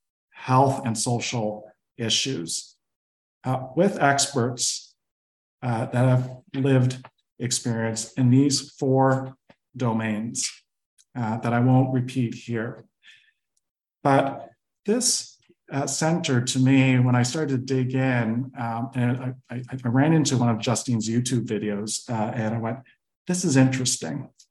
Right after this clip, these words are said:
We are talking about modernizing home care. We are, we're talking about the post-pandemic where all, many Canadians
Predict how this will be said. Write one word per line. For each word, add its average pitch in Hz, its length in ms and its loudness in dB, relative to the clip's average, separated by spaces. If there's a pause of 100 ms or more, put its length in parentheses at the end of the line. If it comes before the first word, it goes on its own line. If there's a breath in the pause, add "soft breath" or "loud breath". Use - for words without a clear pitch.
(360 soft breath)
We 170 160 0
are 226 100 2
talking 147 460 4
about 127 340 2
modernizing 127 760 4
home 123 240 0
care. 117 440 -8
We 131 120 2
are, 131 80 0
we're 135 180 -2
talking 160 400 -2
about 135 280 -2
the 123 80 -6
post-pandemic 120 1080 0
where 117 380 -2 (540 loud breath)
all, 160 380 0
many 151 220 0
Canadians 156 960 -2